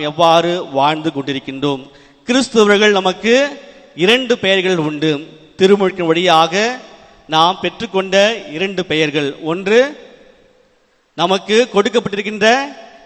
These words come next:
பெயர். இரண்டாவது, கிறிஸ்துவர்கள் என்ற ஒரு பெயர் அனைவருக்கும் கொடுக்கப்பட்டிருக்கிறது. அன்பானவர்களே, இந்த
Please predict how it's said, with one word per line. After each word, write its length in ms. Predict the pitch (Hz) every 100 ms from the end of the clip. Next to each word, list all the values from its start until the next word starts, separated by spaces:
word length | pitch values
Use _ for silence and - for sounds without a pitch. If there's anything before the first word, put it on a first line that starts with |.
| _ -
பெயர். 360 | 165 160 151 147 - 170
இரண்டாவது, 640 | 202 214 190 185 180 220 269 269 - - - _ _
கிறிஸ்துவர்கள் 600 | 226 262 - 254 240 254
என்ற 240 | 226 208 202 240 262 190
ஒரு 160 | 170 175
பெயர் 400 | 180 208 240 254 247 - - - 131
அனைவருக்கும் 680 | 175 247 233 226 226 247 254 247
கொடுக்கப்பட்டிருக்கிறது. 920 | 180 185 180 170 156 156 151 151 147 143 151 - - _ -
அன்பானவர்களே, 640 | 165 160 156 156 180 185 190 - - -
இந்த 240 | 180 220